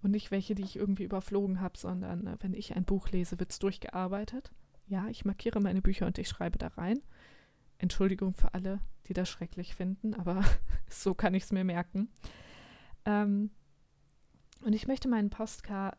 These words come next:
beim, oh, ja, so viel zum Thema, meine erste Aufnahme. Sprechen will gelernt sein. Ähm, ich möchte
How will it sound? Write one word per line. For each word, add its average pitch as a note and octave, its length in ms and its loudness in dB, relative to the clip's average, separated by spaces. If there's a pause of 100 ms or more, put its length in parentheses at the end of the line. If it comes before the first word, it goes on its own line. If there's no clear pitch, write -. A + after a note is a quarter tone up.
(120)
beim, F#3 160 -8
oh, - 1040 -18
ja, G3+ 160 -14
so - 140 -8
viel G3 220 -12
zum - 240 -6
Thema, F#3 300 -2
meine F#3 240 -2
erste - 340 -4
Aufnahme. F3 560 -4 (500)
Sprechen C4 440 -4
will C#4 120 -2
gelernt A3 400 -2
sein. F3+ 380 -8 (420)
Ähm, B3+ 340 0 (840)
ich - 260 -6
möchte B3+ 640 -2